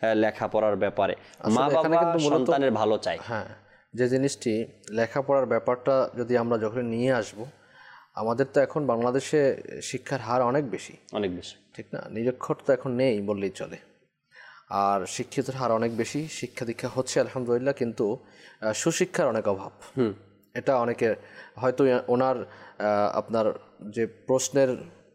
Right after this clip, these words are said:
Speaker 2: যেটা করেছেন, উনি পরামর্শ দিয়েছেন, সেটা হয়তো সুশিক্ষার কথাই বলেছেন, যে নৈতিক শিক্ষা যেটা আমাদের দরকার,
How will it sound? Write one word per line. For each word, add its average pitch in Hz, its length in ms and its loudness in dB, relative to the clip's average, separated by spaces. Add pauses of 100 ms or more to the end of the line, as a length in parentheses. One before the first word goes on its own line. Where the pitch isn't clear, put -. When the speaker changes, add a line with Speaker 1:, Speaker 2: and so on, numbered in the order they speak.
(140)
Speaker 2:
যেটা 123 220 -2
করেছেন, 123 560 0
উনি 113 160 -8
পরামর্শ 123 400 2
দিয়েছেন, 127 440 2
সেটা 120 200 -4
হয়তো 117 140 -4
সুশিক্ষার 143 560 0
কথাই 127 280 0
বলেছেন, 98 360 -8 (760)
যে 113 80 -2
নৈতিক 147 340 2
শিক্ষা - 300 -2
যেটা 123 280 2
আমাদের 110 300 0
দরকার, 101 380 0